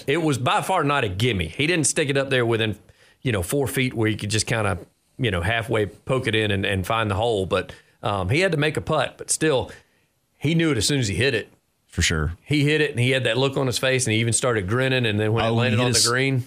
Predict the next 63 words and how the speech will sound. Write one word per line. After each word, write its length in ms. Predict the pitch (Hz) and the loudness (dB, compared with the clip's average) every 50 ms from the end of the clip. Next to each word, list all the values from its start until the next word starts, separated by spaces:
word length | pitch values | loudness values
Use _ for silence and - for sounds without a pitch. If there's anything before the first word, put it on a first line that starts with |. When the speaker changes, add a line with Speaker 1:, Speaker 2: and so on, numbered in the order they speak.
| - _ | -8 _
Speaker 2:
he 140 | _ 110 95 | _ 0 0
hit 80 | 104 104 | 2 2
his 120 | 90 - | 2 0
fairway 420 | - - 98 98 110 117 104 87 | 0 0 0 0 0 0 0 0
shot. 440 | - - - 85 82 80 82 80 - - - _ _ _ _ _ _ _ | 0 0 0 0 0 0 -2 -2 -4 -8 -16 _ _ _ _ _ _ _
When 140 | 92 92 | 0 2
he 60 | 90 87 | 2 2
hit 100 | 98 82 | 2 2
the 80 | 85 | 0
shot 300 | - - - 101 98 - - | 0 0 2 0 0 0 0
from 140 | 92 90 | 0 2
the 60 | 85 78 | 2 2
fairway, 460 | - 90 87 95 95 101 107 107 104 | 0 0 0 0 0 0 0 0 0
Speaker 1:
Mm-hmm. 260 | 107 107 104 104 92 85 - - _ | 2 2 2 2 0 -2 -4 -8 _
Speaker 2:
he 100 | - 85 | -2 0
just 240 | 80 82 - - | 0 0 0 0
wa-, 200 | - 71 69 - - - | -2 -4 -4 -6 -4 -4
starts 360 | - - 85 78 - - 78 | -2 -2 -2 0 -2 -2 -2
walking. 400 | 73 73 76 76 - - 71 - - _ | -2 -2 -2 -4 -2 -4 -4 -4 -4 _
Speaker 1:
Yes. 260 | 135 - - 92 95 | -2 0 0 2 2
Speaker 2:
He 60 | 92 92 | 2 2
knew 100 | 90 87 | 0 0
it 20 | |
was, 260 | 80 82 - - - - - | 0 0 0 0 -2 -2 -2
he 60 | 92 90 | -2 0
Speaker 1:
He 60 | 151 | 0
Speaker 2:
knew 60 | 165 151 | 2 0
Speaker 1:
knew 60 | - 190 | 0 0
Speaker 2:
it 20 | |
was 140 | - 90 85 | 0 0 0
good. 280 | 87 107 98 92 90 82 82 - - | 0 0 0 0 0 -2 -4 -6 -4
He 80 | - 101 | -2 0
didn't 120 | 107 104 | 0 2
even 100 | 101 95 | 2 0
watch 320 | 87 90 87 87 87 - - | 0 0 0 0 0 0 -2
it. 120 | 82 - - | -4 -4 -4
He 100 | - 92 | -2 0
knew 100 | 90 90 | 0 2
it 20 | 78 | 2
was 100 | 82 - | 0 0
tight. 380 | - 87 80 78 76 - - - - | 0 0 0 0 -2 -2 -6 -4 -2
Speaker 1:
And, 120 | 123 127 | -2 0
and 240 | 147 147 151 139 151 | 0 0 2 2 2
it 80 | 151 | 0
was. 240 | 135 139 131 120 104 98 | 2 2 2 2 0 0
It 40 | 101 | -2
was 140 | 98 98 - | -2 -4 -4
pin 260 | - 147 147 147 143 | -2 -2 0 0 2
high. 520 | 131 131 127 123 120 120 120 117 117 120 - | 2 2 0 0 0 0 0 0 -2 -4 -4
It 200 | - 110 101 - | -2 -2 0 0
sat 320 | - - 135 131 131 127 | 0 0 0 0 0 0
down. 400 | 120 117 117 117 113 110 113 107 | 0 0 0 2 0 0 0 0
It 100 | 98 92 | 0 0
didn't, 220 | 90 110 113 113 113 | 0 0 2 2 2
it 180 | 104 107 104 | 2 2 2
didn't 180 | 110 113 110 113 | 0 0 0 0
release. 340 | 110 107 107 113 113 104 - | 0 0 2 0 0 0 -2
It 80 | 95 90 | -2 0
didn't 180 | 104 104 104 | 0 0 2
roll 240 | 107 107 104 101 104 | 0 0 0 0 0
out. 300 | 101 98 98 98 - - | 0 0 0 -2 -2 -2
And 200 | 98 95 92 92 | -2 0 0 2
he, 240 | 92 95 101 104 - | 2 2 0 0 -2